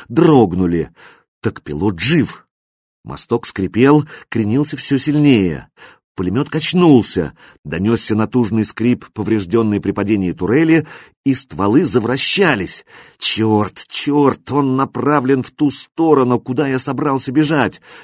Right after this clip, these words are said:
Пилот начнёт стрелять, как только я окажусь на линии огня. Я вгляделся в чёрное бронестекло фонаря.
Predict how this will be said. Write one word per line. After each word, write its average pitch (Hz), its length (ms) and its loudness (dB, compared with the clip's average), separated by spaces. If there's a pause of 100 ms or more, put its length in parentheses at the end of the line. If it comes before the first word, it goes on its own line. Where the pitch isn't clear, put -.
Пилот 139 340 4
начнёт 127 420 -2
стрелять, 147 540 0
как 113 160 -6
только 120 240 0
я 110 100 2
окажусь 110 340 -2
на 113 120 -2
линии 123 240 4
огня. 135 500 0 (680)
Я 87 260 -12
вгляделся 123 880 0
в - 80 -16
чёрное 131 540 0
бронестекло 107 640 -2
фонаря. 110 500 -2